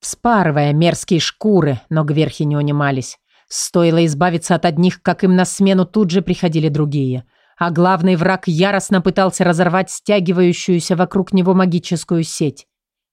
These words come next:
И Рэдклифф всё отчётливее понимал, что оставшихся сил не хватит. "Что происходит?" долетел до него дрожащий голос Блэка. "Боевое заклинание, быстро!"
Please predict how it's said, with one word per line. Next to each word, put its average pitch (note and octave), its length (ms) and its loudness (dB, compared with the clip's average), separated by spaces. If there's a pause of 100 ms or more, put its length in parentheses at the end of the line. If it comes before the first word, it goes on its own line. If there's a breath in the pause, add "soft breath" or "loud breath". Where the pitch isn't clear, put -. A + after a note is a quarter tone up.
И D#3 100 0
Рэдклифф D#3+ 560 -2
всё - 220 -4
отчётливее F3 680 0
понимал, F3+ 540 2 (340)
что - 300 -6
оставшихся - 640 -4
сил D3 280 -6
не C#3+ 120 -2
хватит. C3+ 560 -8 (580)
"Что A#3+ 500 0
происходит?" C4 880 -2 (320)
долетел D3+ 540 0
до D3+ 100 0
него D#3+ 220 2
дрожащий E3 540 0
голос D#3+ 320 0
Блэка. D3+ 480 -4 (520)
"Боевое F3 440 2
заклинание, G3 640 0
быстро!" E3+ 540 -2